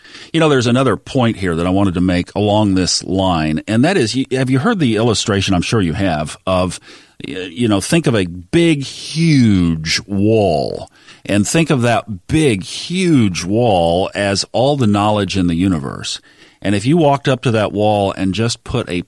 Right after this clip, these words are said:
pencil dot on the wall, that is your perspective. That is your total sum of knowledge, no matter how educated or uneducated you are,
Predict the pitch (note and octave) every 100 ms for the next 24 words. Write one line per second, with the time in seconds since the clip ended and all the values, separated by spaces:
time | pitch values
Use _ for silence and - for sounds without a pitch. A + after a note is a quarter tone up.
0 | _ - - F3 - F#2 D2+ E2+ C2 -
1 | - - F#2 F2+ E2 G2 F2 C#2+ B1+ -
2 | _ _ _ B2+ D3+ B2+ F2+ A#2 C#3 C3
3 | - F#2 - - - C3 - - A1+ -
4 | A#2+ C#3 F#2+ F2 A2 C3 B2+ A#2+ - -
5 | G3+ G#3 G3+ - - E3+ D#3+ C3 A2 G#2+
6 | A2+ G2 D#2+ - G2+ A#2 A2+ G#2+ B2+ -
7 | - E3+ E3+ - - E3 D#3+ - A2 -
8 | A#2+ C3+ B2 B2 - B2 A2+ A2 G#2+ A2
9 | A2+